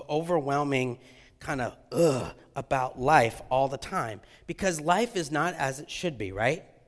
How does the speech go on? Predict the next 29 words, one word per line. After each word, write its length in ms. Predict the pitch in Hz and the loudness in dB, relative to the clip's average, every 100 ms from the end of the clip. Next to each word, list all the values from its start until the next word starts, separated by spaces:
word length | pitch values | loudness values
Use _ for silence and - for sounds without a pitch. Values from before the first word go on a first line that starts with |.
| _ _ _ _ _ _ _ _ | _ _ _ _ _ _ _ _
We 160 | 160 190 | -4 -2
want 360 | 143 175 220 | 0 0 2
it 140 | 233 - | 0 -4
to 100 | 185 | -6
be 120 | 180 | -6
different. 600 | 147 143 - 104 - - - _ _ _ _ _ _ _ _ - | -2 -2 -2 -10 -12 -20 -20 _ _ _ _ _ _ _ _ -4
And 160 | 175 190 | 2 2
the 60 | |
reason 340 | 190 330 320 247 | 2 0 -2 -2
why 220 | 220 214 | 0 2
that's 180 | 196 - | 0 -2
the 100 | 180 | -6
case 300 | - 262 - | -4 -4 -4
is 80 | |
because 380 | 180 180 185 175 | -10 -6 -2 -2
humanity 600 | - 180 190 233 240 196 | -4 -2 -2 -2 -2 -2
has 200 | 170 170 | -2 -2
for 180 | - 170 | -4 -6
so 360 | - - 208 233 | -6 -6 -4 -4
long 480 | 233 175 139 135 147 - - _ _ _ - | 0 2 2 0 -6 -16 -20 _ _ _ -6
been 160 | 185 180 | -2 0
living 380 | 190 220 233 | 0 0 -2
in 120 | 190 170 | -4 -4
such 280 | 196 196 | -4 -4
a 60 | 220 | -2
way 200 | 175 165 | 2 2
that's 240 | 151 123 | 0 -8
driven 340 | - 165 160 170 | -6 -4 -4 0
by 380 | 135 120 110 | 2 2 -2